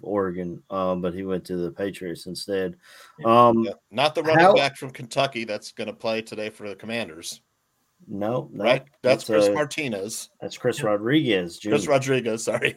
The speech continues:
Speaker 1: Yeah.
Speaker 3: <laughs> I got the
Speaker 1: Uh,
Speaker 3: uh, Latin names messed
Speaker 1: but,
Speaker 3: up.
Speaker 1: uh,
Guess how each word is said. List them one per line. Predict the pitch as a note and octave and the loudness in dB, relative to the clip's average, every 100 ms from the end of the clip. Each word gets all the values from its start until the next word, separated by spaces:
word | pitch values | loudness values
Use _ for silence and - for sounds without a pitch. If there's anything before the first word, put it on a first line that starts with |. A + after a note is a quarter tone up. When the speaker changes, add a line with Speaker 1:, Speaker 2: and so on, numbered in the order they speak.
| _ | _
Speaker 1:
Yeah. | D#3 - - | -12 -12 -16
Speaker 3:
<laughs> | - | -6
I | C#3+ | -4
got | D3+ B2+ | -2 0
the | |
Speaker 1:
Uh, | D3 A2 A2 G#2+ F#2 - | 4 6 8 6 2 -2
Speaker 3:
uh, | A#2 | -2
Latin | A#2+ A#2+ A2+ A2 | -2 -4 -6 -8
names | A#2+ - C3 - | -8 -8 -14 -10
messed | A#2 - | -10 2
Speaker 1:
but, | A2+ A2 G#2+ | 4 4 4
Speaker 3:
up. | G#2 G2+ G2 | 4 6 4
Speaker 1:
uh, | G2+ | 2